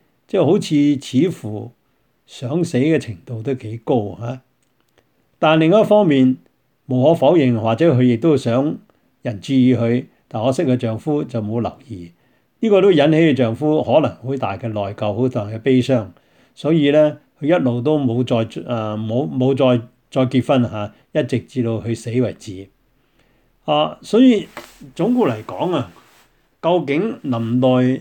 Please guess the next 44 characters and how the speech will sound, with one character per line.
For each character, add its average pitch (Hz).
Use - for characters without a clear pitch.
點 180
解 175
會 139
自 107
殺 110
身 143
亡 101
呢？ 123
當 220
然， 101
我 147
哋 131
可 135
以 143
估 127
好 123
多 131
樣 104
嘢 95
嚇， 117
同 123
佢 139
呢 165
一 170
個， 135
佢 151
父 135
親 160
講 131
啊， 113
佢 123
呢 147
個 156
人 113
就 107
好 117
聰 156
明， 117
不 156
過 127
呢 135
個 139
毅 120
力， 113